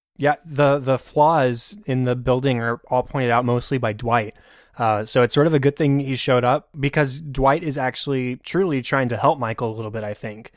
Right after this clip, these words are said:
He's searching very diligently for any issues the house might have. He's the one who points out the thin walls. He's the one who, "Oh, look, carpenter ants." <laughs> Uh, he,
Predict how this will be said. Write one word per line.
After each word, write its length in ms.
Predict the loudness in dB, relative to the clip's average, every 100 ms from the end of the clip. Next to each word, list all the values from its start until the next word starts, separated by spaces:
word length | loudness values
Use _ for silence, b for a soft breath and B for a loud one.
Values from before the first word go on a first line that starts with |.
| b b b b
He's 400 | -4 -4 -4 -10
searching 600 | -4 -2 -2 -2 0 -2
very 360 | 0 2 2 2
diligently 580 | 0 0 0 0 -2 -2
for 200 | -2 -2
any 460 | 0 0 0 -2 b b b b
issues 540 | 0 2 4 4 4
the 80 | 2
house 280 | 2 2 0
might 180 | -4 -4
have. 380 | -2 -2 -2 -8 b
He's 220 | b 0 2
the 60 |
one 160 | 2 2
who 120 | 0
points 360 | -2 -2 0 0
out 180 | -2
the 80 | -4
thin 300 | -4 0 0
walls. 460 | 0 0 0 -2 -6 b b b
He's 240 | 0 2
the 60 | 2
one 340 | 2 2 2
who, 380 | 0 0 0 -4 b b b 0
"Oh, 240 | 4 4
look, 360 | 4 0 -2 -2
carpenter 460 | -2 0 -2 -2
ants." 380 | -2 -4 -6 -2
<laughs> 60 | 0 2 0 -2 -6 -8 B B B
Uh, 180 | -4 -2
he, 240 | 2 2